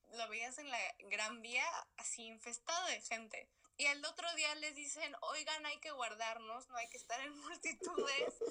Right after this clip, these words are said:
porque hay una pandemia mundial". Entonces, muchas, <laughs> o sea, eso fue otro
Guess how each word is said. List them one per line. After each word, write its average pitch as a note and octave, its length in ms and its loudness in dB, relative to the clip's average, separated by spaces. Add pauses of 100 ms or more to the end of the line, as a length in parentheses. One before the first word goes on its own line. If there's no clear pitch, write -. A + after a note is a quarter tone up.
(120)
porque B3 360 2
hay B3 160 4
una A#3 180 -4
pandemia B3+ 520 0
mundial". C#4+ 560 0 (460)
Entonces, E4 540 -4 (260)
muchas, F4 500 -6
<laughs> D5+ 320 2
o C#4 100 2
sea, C4+ 140 -8
eso D#4 240 -4
fue F#4 120 2
otro F4 180 -2